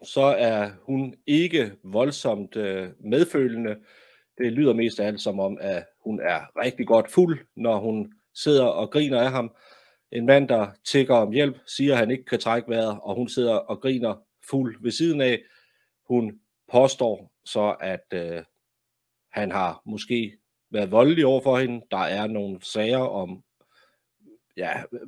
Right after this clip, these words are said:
både hun og ham har vist haft knytnæverne lidt fremme, men, øh, der er allerede en del politivideoer af, hvor de afhører hende, og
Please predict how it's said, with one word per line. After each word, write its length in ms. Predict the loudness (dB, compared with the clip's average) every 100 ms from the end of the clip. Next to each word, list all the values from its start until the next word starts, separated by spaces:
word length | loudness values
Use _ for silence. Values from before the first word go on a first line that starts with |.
| -4
både 560 | 6 8 10 8 4 -2 -12 _ -16
hun 320 | -2 4 4
og 160 | 2 0
ham 220 | 0 0
har 300 | 0 0 0
vist 280 | -2 -6 -8 -16 _ _ _ _
haft 240 | -6 -6
knytnæverne 580 | -4 -4 2 4 4 4
lidt 180 | 2 0
fremme, 380 | 2 0 0 -6 _ _ -20 _ -20 _
men, 280 | 4 4 6
øh, 240 | 4 2 0 -6 _ _ _ _ _ 0
der 60 | 4
er 120 | 6
allerede 580 | 6 8 8 6 4 2
en 220 | -2 2
del 280 | 0 0 -4
politivideoer 1300 | -6 -4 -4 -4 -6 _ _ -2 0 2 2 2 2
af, 280 | 2 2
hvor 260 | 0 -4 -4
de 260 | -6 -4 2
afhører 440 | 2 4 2 0
hende, 380 | 0 -4 -6 -8
og 340 | -6 -4 -4